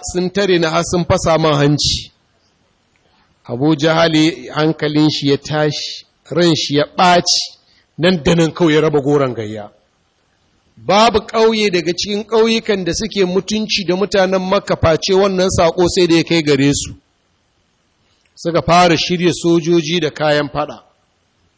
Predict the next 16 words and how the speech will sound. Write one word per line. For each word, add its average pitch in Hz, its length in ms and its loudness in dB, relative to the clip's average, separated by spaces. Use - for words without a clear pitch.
A 120 80 -18
garin 156 240 -2
Madi-, 165 420 -2
garin 165 360 0
Makka 185 280 -2
kuma 165 460 0
aka 170 220 -2
ce 170 200 -2
babu 190 540 2
wanda 202 360 0
zai 190 200 0
saura 196 480 0
face 180 480 0
sai 185 200 2
ya 190 180 4
fita. 123 360 -6